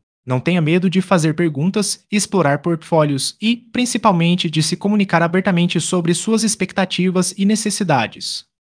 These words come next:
A experiência e a criatividade de um arquiteto podem fazer toda a diferença na sua obra, seja ela uma reforma ou uma nova construção. E, claro, não se esqueça de comparar orçamentos e verificar referências para garantir que você está fazendo a escolha mais acertada.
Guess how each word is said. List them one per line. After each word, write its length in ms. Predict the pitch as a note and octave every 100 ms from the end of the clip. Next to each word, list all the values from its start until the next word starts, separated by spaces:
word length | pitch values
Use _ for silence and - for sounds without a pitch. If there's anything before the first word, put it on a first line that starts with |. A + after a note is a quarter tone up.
| -
A 80 | B2+
experiência 580 | - F#3 D#3 D#3 E3+ -
e 100 | D3+
a 60 |
criatividade 680 | C#3+ D#3+ D#3 G3 F#3 E3 D#3+
de 120 | D#3
um 80 | F3
arquiteto 480 | E3+ F3+ - C#3 C#3
podem 320 | - G3+ G3+
fazer 420 | - F3+ D3+ F3+
toda 200 | F#3 F#3+
a 20 | F#3
diferença 500 | F3+ F#3 E3 E3 E3+
na 120 | D#3+
sua 180 | - E3
obra, 440 | B2+ D#3+ G3 G3
seja 300 | - - F#3
ela 100 | F#3+
uma 160 | F#3 F3+
reforma 480 | E3 - F3+ F3+ D3
ou 100 | F#3+
uma 140 | G3 F#3
nova 300 | D3 F3 F#3
construção. 800 | F#3 F3+ F#3 F#3+ - C3 G#2+ - _ _ _ E3+
E, 280 | E3+ - _
claro, 420 | D3+ C#3 C#3 A#2+ _ -
não 140 | F3+
se 140 | F#3+
esqueça 400 | F3+ - F#3+ -
de 100 | F3
comparar 540 | F#3 F#3 G3 G3 D3+ E3
orçamentos 580 | F#3 G3 E3+ F3+ F3+ C#3
e 80 |
verificar 460 | C#3+ F3+ G3+ - F#3
referências 640 | E3+ G3+ - F#3 E3+ E3 -
para 200 | E3+ F3
garantir 420 | F#3+ G3 - G3+
que 100 | G3
você 260 | E3+ -
está 240 | E3+ - D#3
fazendo 380 | E3+ D#3+ E3+ F3
a 40 |
escolha 420 | F3 - E3+ F3+
mais 240 | D#3 E3 D3+
acertada. 680 | D3+ E3+ D#3 B2+ G#2+ G2